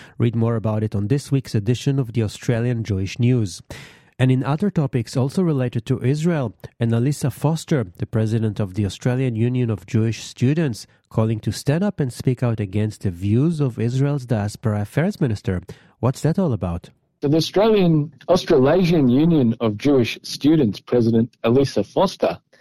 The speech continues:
Speaker 2: said it was crucial for Jewish student leaders to come together and speak out against the views of Israel's diaspora affairs minister, Amichai Chikli. In a letter penned by European Union of Jewish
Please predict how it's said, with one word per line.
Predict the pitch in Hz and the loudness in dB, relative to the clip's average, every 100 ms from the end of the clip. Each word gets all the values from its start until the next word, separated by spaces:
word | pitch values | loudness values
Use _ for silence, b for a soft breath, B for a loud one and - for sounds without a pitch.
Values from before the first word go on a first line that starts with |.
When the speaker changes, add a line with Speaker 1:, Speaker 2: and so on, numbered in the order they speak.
| b b _ | b b _
Speaker 2:
said | - 143 | 2 4
it | 139 | 4
was | 120 113 | 2 0
crucial | - 208 240 - 123 | 0 2 2 2 0
for | 104 127 | 0 -2
Jewish | 110 170 202 - | 2 4 2 0
student | - 123 120 123 - | 0 2 4 2 0
leaders | 110 113 120 117 | 2 4 2 0
to | - | -6
come | 117 - 135 131 | -8 -2 2 2
together | 120 120 117 | 2 2 2
and | 120 101 | 2 -2
speak | - - 117 107 - | -4 0 0 0 0
out | 147 135 127 - - B B B - | 2 2 0 -4 -20 B B B -6
against | 104 135 135 - | 0 2 2 -2
the | 104 | 0
views | 101 175 139 117 | 2 4 4 2
of | - 107 98 | 0 -4 0
Israel's | 139 175 160 117 113 104 | 2 4 4 4 4 0
diaspora | - 113 131 139 - 113 110 | 0 0 2 0 0 0 2
affairs | 101 - 147 185 123 | -2 0 2 4 2
minister, | 104 104 - 123 123 | 2 2 0 -2 0
Amichai | 113 120 117 - 107 107 | 0 2 0 0 0 2
Chikli. | 107 - 220 - - - B B B B B B - | 0 0 0 0 -2 -2 B B B B B B 0
In | 120 | 4
a | 117 147 | 4 4
letter | 202 233 | 2 -2
penned | - 156 147 | 0 2 4
by | 135 120 120 | 4 4 4
European | 123 117 120 117 | 2 2 2 4
Union | 117 123 117 113 110 | 4 4 4 2 0
of | 101 | -4
Jewish | 92 117 110 | 0 2 2